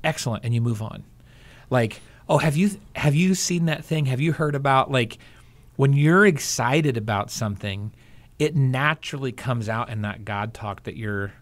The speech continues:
referring to. And so what,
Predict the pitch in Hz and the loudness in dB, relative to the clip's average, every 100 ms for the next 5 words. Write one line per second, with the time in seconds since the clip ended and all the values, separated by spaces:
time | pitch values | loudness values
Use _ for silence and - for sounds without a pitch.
0 | - 107 - 110 113 113 - 110 117 - | -10 -10 -6 -4 -2 -4 -6 -8 -10 -14
1 | - - - 131 120 135 123 117 - - | -20 -20 -4 -2 0 2 4 2 -2 -16
2 | - - - - - 135 151 | -20 -20 -18 -16 -4 0 0